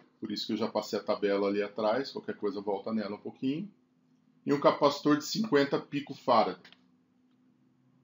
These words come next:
Calcule a reatância dos dois elementos para um circuito em corrente alternada operando em cinquenta hertz. Então eu tenho que,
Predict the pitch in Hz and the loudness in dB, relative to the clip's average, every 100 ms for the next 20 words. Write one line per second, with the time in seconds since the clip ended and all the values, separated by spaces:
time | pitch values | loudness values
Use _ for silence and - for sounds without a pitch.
0 | _ _ _ _ - 131 123 160 170 160 | _ _ _ _ -2 2 4 6 6 8
1 | 156 143 - 147 151 165 156 - 113 127 | 6 6 4 2 2 -4 -6 -10 -4 -2
2 | 120 147 180 170 160 151 120 117 113 - | 2 4 6 6 6 6 4 4 0 -2
3 | - 120 123 - 139 127 113 120 131 127 | -2 0 0 0 -2 -2 -4 -4 -6 -4
4 | 117 110 110 117 123 120 117 120 131 151 | -2 -2 -2 -2 -2 -2 0 -2 -2 -4
5 | - 135 135 131 123 131 - 131 135 147 | -6 -6 -2 0 0 -2 -4 -4 -4 -2
6 | 143 104 80 - - _ _ - - - | -2 -2 -4 -12 -16 _ _ -20 -20 -20
7 | - - - - - - - 151 156 147 | -20 -20 -20 -20 -18 -6 2 2 4 2
8 | 135 131 | 2 -2